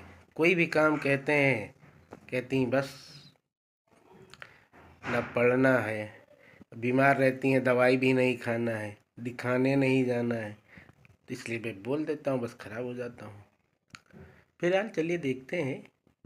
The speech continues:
मनाग हुई हैं कि नहीं हुई हैं, देख लेते हैं। फिलहाल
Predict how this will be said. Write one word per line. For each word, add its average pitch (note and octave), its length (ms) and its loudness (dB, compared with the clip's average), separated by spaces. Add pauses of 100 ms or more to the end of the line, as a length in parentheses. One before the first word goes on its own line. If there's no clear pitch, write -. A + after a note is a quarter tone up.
(120)
मनाग C3 420 -2
हुई D#3+ 200 -4
हैं D3+ 160 -6
कि D3+ 80 -10
नहीं C3 220 -6
हुई C#3 240 -8
हैं, C#3 220 -8
देख C3+ 240 -8
लेते G#2+ 300 -12
हैं। G#2 260 -16 (880)
फिलहाल C#3+ 440 -4